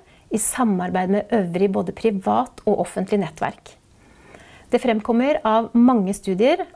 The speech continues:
at sosial støtte for både personen med demens og deres pårørende er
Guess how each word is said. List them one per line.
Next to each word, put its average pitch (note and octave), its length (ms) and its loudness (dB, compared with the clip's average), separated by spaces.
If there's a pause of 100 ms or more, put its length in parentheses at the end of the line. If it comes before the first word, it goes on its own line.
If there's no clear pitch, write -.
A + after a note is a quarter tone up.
(120)
at A3 160 -4 (120)
sosial A#3 520 0
støtte C4 480 -2 (560)
for B3 160 4
både B3+ 240 4
personen G#3+ 400 2
med A3 140 2
demens A3 340 0 (160)
og A3+ 240 4
deres A3 320 -2
pårørende G3+ 480 0 (400)
er G#3+ 240 -2